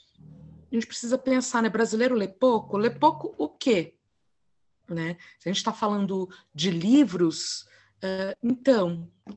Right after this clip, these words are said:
aonde tá, eh, a experiência leitora, o lugar no qual essa pessoa pode viver experiências literárias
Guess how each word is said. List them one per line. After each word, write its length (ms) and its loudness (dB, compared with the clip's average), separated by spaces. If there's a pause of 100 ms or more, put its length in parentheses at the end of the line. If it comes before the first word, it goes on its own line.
(440)
aonde 420 8
tá, 560 0 (320)
eh, 760 4 (340)
a 120 6
experiência 760 0
leitora, 340 -4
o 40 -2
lugar 280 0
no 120 -4
qual 340 -2 (140)
essa 200 -6
pessoa 420 -4
pode 720 0
viver 500 6
experiências 840 -4 (240)
literárias 880 2